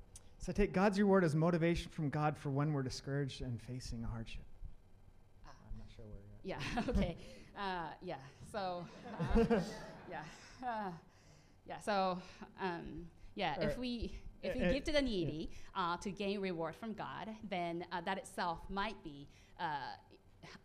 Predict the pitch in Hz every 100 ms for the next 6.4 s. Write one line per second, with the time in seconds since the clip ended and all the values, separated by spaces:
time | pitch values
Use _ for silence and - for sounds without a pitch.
0 | - 214 220 220 202 185 180 180 - 151
1 | 160 151 156 - 165 - 160 160 170 165
2 | 165 - 151 - - 254 170 110 - -
3 | - 240 240 269 175 135 190 208 180 165
4 | 156 - - 160 98 - - - - -
5 | - - - - - - - - - -
6 | - - 208 262